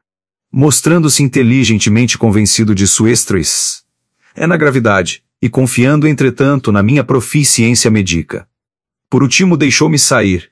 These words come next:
e eu confesso que me, me retirei um pouco captivo do excelente padre. E que se soubera recomendar por seus modos e por ligeiras indicações de que se instrução interior manifestada sem pre-, pretensão. Voltei para minha casa,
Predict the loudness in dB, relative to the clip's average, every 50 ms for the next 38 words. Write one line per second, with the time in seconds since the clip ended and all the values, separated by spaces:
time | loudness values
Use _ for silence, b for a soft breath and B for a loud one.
0 | _ _ -2 0 0 0 0 0 0 -2 0 0 0 0 0 0 -2 -2 0 0
1 | 2 2 2 0 0 0 0 0 0 2 0 0 0 0 0 0 0 -2 -4 -2
2 | -4 -6 -4 -4 -2 -2 0 0 0 0 0 0 2 2 2 0 0 0 -4 -4
3 | -2 -2 -2 -2 -4 -6 -8 -16 -18 _ _ _ _ _ _ _ _ -8 -6 -4
4 | -2 -2 -2 0 0 0 0 2 2 0 2 2 2 0 0 0 0 0 2 2
5 | 2 2 2 0 0 -2 -2 -4 -2 0 0 0 0 0 0 2 2 0 0 -2
6 | -4 -4 -6 -4 -6 -2 0 0 0 2 2 0 0 0 0 0 2 0 0 2
7 | 0 0 0 0 -2 -2 0 0 0 0 0 0 -2 -4 -4 -4 -4 -4 -2 -2
8 | -2 -4 -4 -4 -4 -4 -2 -2 -2 -2 -2 0 0 0 0 0 -2 -4 -2 -2
9 | 0 2 2 2 2 2 2 2 2 2 0 0 0 -2 -2 -2 0 0 0 0
10 | 0 0 0 0 0 0 -2 -2 -2 -4 -2 0 -2 0 0 0 0 0 0 0
11 | -2 -2 -4 -8 _ _ _ _ _ _ _ _ _ _ _ _ _ _ -4 -2
12 | -2 -2 0 0 -2 0 2 0 2 2 0 0 -2 -2 -2 -2 0 0 0 -2
13 | -4 -6